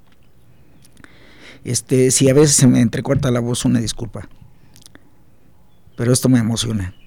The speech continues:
Entonces, mi primer día de clases, si no mal recuerdo, el cuatro de septiembre de mil novecientos setenta y ocho, entré y ese día empecé a oír una música.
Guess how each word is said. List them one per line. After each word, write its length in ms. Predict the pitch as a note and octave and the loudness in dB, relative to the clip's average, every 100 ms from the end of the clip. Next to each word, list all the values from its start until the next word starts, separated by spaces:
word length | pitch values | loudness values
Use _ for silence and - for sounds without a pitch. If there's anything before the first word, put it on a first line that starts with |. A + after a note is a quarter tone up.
| - - | -14 -4
Entonces, 920 | C3+ - D#3 D3 E3 - - - - - - - - - - - - - - - | -2 2 2 2 2 0 -4 -8 -14 -20 -20 -20 -20 -20 -20 -20 -20 -20 -18 -4
mi 140 | C3+ | -2
primer 400 | A2+ C#3 D3 E3 | 2 4 6 6
día 180 | D#3 E3 | 6 6
de 140 | D#3+ D#3 | 6 4
clases, 480 | D3 D#3 - F3+ | 2 2 0 -4
si 160 | - - | -4 -2
no 120 | C3 | 0
mal 200 | C3+ C3 | 0 0
recuerdo, 340 | C3 C3 C#3 B2+ | -2 -4 -2 -2
el 100 | A2+ | -2
cuatro 320 | C3+ B2 B2+ | -4 -2 -4
de 60 | |
septiembre 480 | A2 A2+ G#2 B2 B2 | -4 -6 -4 -2 -2
de 100 | B2 | -2
mil 200 | A#2 A#2+ | -4 -4
novecientos 500 | B2 G#2+ A#2+ A#2+ G#2+ | -4 -4 -6 -6 -4
setenta 380 | - A2+ G#2+ A#2 | -2 -2 -4 -6
y 80 | A#2+ | -8
ocho, 280 | A2+ - G3+ - - - - - - - - - - - - - - - - - - - - - - | -8 -8 -10 -14 -20 -20 -20 -20 -20 -20 -20 -20 -20 -20 -20 -20 -20 -20 -20 -20 -20 -20 -20 -20 -8
entré 640 | C#3 C3 B2 D3 E3+ G3 - - - - - - - - - - - - - | 0 2 2 2 2 0 -4 -18 -20 -20 -20 -20 -20 -20 -20 -20 -20 -20 -10
y 220 | C#3+ C3+ | -4 2
ese 300 | E3 - E3 | 2 4 0
día 240 | D#3 E3 E3 | 0 0 0
empecé 340 | D3+ C3+ - | -2 -4 -2
a 60 | D3 | 0
oír 260 | C#3+ C#3+ | 0 0
una 240 | C#3+ D3 D3 | 0 0 0
música. 480 | D3+ D#3 - - | -2 -4 -8 -12